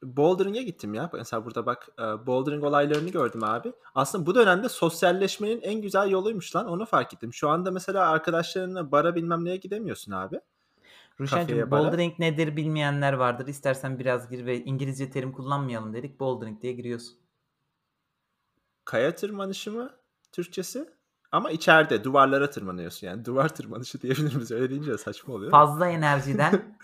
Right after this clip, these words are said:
Speaker 1: <laughs>
Speaker 2: dışarı tırmanmaya
Speaker 1: Evet.
Speaker 2: gidemeyen,
Speaker 1: <laughs>
Speaker 2: yeterli seviyeye sahip olmayan Ruşen'in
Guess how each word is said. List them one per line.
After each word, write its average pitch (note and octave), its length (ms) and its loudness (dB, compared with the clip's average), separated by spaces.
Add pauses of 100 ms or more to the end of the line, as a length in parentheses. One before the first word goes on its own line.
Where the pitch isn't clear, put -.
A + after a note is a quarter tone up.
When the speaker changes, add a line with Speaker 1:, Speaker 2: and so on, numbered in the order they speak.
(160)
Speaker 1:
<laughs> - 300 -2
Speaker 2:
dışarı F3+ 840 8 (760)
tırmanmaya D#3 480 10
Speaker 1:
Evet. E3+ 120 4
Speaker 2:
gidemeyen, F3+ 640 6 (500)
Speaker 1:
<laughs> - 580 -6
Speaker 2:
yeterli E3 360 4
seviyeye D#3 380 2
sahip D3+ 320 2
olmayan D3+ 420 0
Ruşen'in D3+ 760 -4